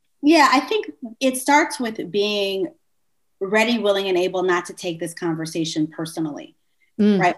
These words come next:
Speaker 1: One of the things that we hear all the time is, "Well, you know,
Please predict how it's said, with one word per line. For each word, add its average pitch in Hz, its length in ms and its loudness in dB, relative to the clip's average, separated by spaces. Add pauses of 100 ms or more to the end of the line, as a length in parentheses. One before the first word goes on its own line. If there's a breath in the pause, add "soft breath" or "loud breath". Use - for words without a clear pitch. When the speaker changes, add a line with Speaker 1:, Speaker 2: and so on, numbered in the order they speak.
(120)
Speaker 1:
One 233 120 0
of 208 80 -8
the 196 120 -6
things 190 420 -2
that 170 180 -2
we 175 100 -2
hear 180 400 -4
all 175 240 -2
the 180 80 -4
time 170 420 -2
is, 143 320 -6 (520 soft breath)
"Well, 180 600 2 (100)
you 185 120 -2
know, 139 260 -4